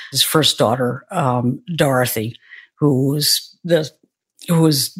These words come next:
who died n-, never knowing for sure who her birth parents were. He did, that he wouldn't know how to be that kind of parent is, again,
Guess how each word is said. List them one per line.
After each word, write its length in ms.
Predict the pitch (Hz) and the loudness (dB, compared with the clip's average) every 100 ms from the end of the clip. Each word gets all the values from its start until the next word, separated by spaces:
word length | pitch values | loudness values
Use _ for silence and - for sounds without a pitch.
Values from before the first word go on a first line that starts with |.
| 165 | -2
who 140 | 180 | 0
died 580 | 160 151 151 143 135 143 - | 4 4 4 2 -2 -8 -4
n-, 220 | 165 160 180 | 0 0 2
never 340 | 170 160 156 | 2 4 4
knowing 480 | 156 151 139 135 135 | 6 6 4 2 -4
for 220 | - 139 | -2 0
sure 460 | - 160 127 123 - - - - | 2 2 2 0 -2 -18 -14 0
who 160 | 160 | 2
her 360 | 139 139 131 127 | 4 2 2 -2
birth 500 | - 143 165 156 - | -6 -2 2 2 0
parents 460 | 139 123 123 - - | 0 0 0 -2 2
were. 340 | 113 123 143 - - - - - | 2 2 -2 -12 -20 -20 -12 -4
He 180 | - | 2
did, 180 | 240 190 | 2 2
that 140 | 185 175 | 2 2
he 60 | |
wouldn't 380 | 160 170 208 202 | 4 4 4 2
know 120 | 156 | 2
how 320 | 147 - 165 | 0 0 0
to 80 | 214 | 2
be 220 | 208 233 | 2 0
that 280 | 226 220 220 | 2 0 0
kind 220 | - 214 | 0 0
of 260 | 214 208 202 - | 2 -2 -6 0
parent 400 | 202 208 220 208 | 4 4 4 2
is, 300 | 151 - _ | -2 -4 _
again, 440 | 160 156 185 147 | 0 4 4 2